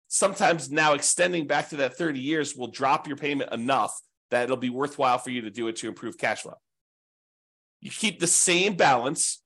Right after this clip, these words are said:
what they refer to in the table to the right here as a limited cash out refinance in the table. So when we look at these, you know, for principal residents, here's the limited cash out refinance kind of, like, obligations and limitations.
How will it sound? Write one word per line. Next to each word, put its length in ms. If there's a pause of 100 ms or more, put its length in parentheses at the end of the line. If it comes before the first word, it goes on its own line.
what 160
they 100
refer 340
to 220
in 60
the 80
table 340
to 120
the 100
right 200
here 200
as 300 (180)
a 120
limited 760 (220)
cash 380
out 240
refinance 600
in 60
the 60
table. 340 (240)
So 260
when 140
we 100
look 180
at 100
these, 340 (180)
you 80
know, 60
for 220
principal 340
residents, 500 (200)
here's 220
the 80
limited 460
cash 280
out 160
refinance 760
kind 200
of, 80
like, 320
obligations 640
and 80
limitations. 640